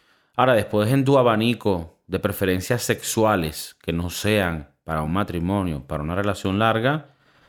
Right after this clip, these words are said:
ahí tal vez ese abanico sea más grande, pues, que tú digas, "Coño, mira", obviamente, no somos per-, per-, personas prácticamente casadas, pero, pero bueno, así, aquí en el podcast se habla libremente, o sea,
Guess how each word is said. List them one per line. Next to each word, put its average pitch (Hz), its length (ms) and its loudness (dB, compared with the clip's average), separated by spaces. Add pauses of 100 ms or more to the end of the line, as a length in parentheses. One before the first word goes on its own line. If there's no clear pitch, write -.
(160)
ahí 92 180 4
tal 120 200 4
vez 123 120 6
ese 131 120 2
abanico 117 440 2
sea 110 220 2
más 95 160 0
grande, 110 400 4
pues, 110 180 2
que 92 120 -4
tú 87 120 -6
digas, 98 280 -2
"Coño, 117 280 0
mira", 95 440 0 (1200)
obviamente, 95 540 2
no 87 160 0
somos 107 200 0
per-, 98 240 0
per-, 85 100 -4
personas 98 560 -2
prácticamente 101 600 -2
casadas, 107 520 2
pero, 69 220 -2 (540)
pero 76 180 -6
bueno, 107 240 0
así, 76 180 -8 (240)
aquí 67 160 -6
en 78 100 -2
el 107 120 -2
podcast 131 400 0
se 131 80 2
habla 123 180 2
libremente, 135 640 2
o 131 40 0
sea, 107 380 0